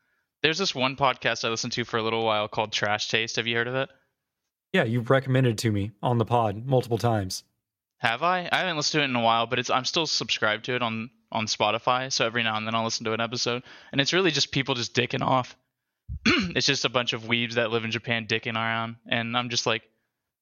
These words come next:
Speaker 1: you know, I, I think I just like to listen to friends talk. <laughs> Like, I don't know. I think that's just my genre.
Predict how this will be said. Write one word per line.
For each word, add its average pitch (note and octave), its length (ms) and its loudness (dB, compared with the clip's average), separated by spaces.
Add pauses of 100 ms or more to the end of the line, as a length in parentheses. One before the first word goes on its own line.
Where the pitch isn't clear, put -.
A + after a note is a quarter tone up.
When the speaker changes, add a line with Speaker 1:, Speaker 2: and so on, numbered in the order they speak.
(100)
Speaker 1:
you F#3+ 100 0
know, F3 200 2
I, F#3+ 220 2
I G#3 120 2
think A#3 200 0
I D4+ 60 4
just G3 160 -2
like C3+ 220 2
to C3+ 60 -2
listen A#2 400 0
to A#2 60 0
friends A2+ 340 -4
talk. G#2+ 420 0
<laughs> E3 100 0
Like, B3 140 2
I A#3 60 2
don't A#3+ 300 0
know. - 100 2 (120)
I G3+ 40 -6
think A3+ 200 -2
that's F3+ 220 0
just D#3 240 -2
my C3 140 2
genre. A#2 500 -2